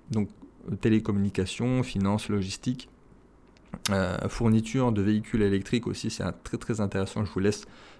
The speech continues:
euh, aller regarder ça en profondeur, faire tes propres recherches, comme je te l'ai dit. Et, et la fondation Phantom veut aussi créer une plateforme avec un nouvel écosystème basé sur des contrats intelligents pouvant être utilisés par toutes les entreprises partenaires actuelles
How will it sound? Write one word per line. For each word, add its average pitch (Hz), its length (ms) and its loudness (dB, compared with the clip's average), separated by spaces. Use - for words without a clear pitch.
euh, 95 180 0
aller 101 220 0
regarder 101 420 0
ça 101 160 0
en 95 60 2
profondeur, 101 540 0
faire - 160 -6
tes - 120 -12
propres - 360 2
recherches, 104 380 -4
comme 101 140 -8
je - 80 -18
te - 100 -8
l'ai 98 120 -6
dit. 123 160 -6
Et, 104 340 6
et - 20 8
la 110 100 10
fondation 139 460 4
Phantom 139 580 2
veut 123 320 2
aussi 131 260 0
créer 123 220 -4
une 110 140 0
plateforme - 600 0
avec 117 280 0
un 104 60 2
nouvel 117 240 2
écosystème 113 800 -4
basé 110 440 -2
sur - 200 -6
des 98 120 0
contrats - 460 -4
intelligents 104 600 0
pouvant 180 420 6
être 135 300 0
utilisés 120 420 4
par - 200 4
toutes - 280 -4
les 120 140 4
entreprises 110 480 -2
partenaires 113 480 0
actuelles 117 420 2